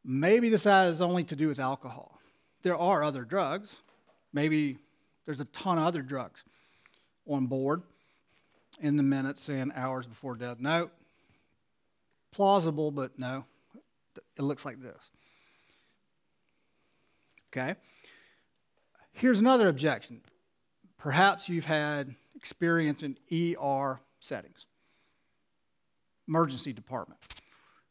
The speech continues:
And if so, here's what you will have experienced. Many times, people who have attempted suicide, survived, come to the E R or, or sent to the E R,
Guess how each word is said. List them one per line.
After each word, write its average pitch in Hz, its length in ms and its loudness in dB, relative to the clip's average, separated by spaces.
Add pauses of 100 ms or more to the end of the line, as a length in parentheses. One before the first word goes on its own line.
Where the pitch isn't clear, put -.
(120)
And 147 460 2 (320)
if 180 140 0
so, 220 600 2 (480)
here's 226 400 2
what 196 220 2
you 180 180 -2
will 170 200 2
have 160 200 -2
experienced. 151 720 -8 (960)
Many 240 280 6
times, - 440 -6 (440)
people 190 340 2
who 170 180 4
have 131 120 0
attempted 190 500 -6
suicide, 156 640 -2
survived, 139 840 0 (480)
come 170 260 0
to 156 100 -2
the 131 200 -8
E 202 140 2
R 143 300 0
or, 139 240 -4
or 135 120 -6
sent 226 300 0
to 147 60 -12
the 139 100 -10
E 131 120 -2
R, 135 180 -2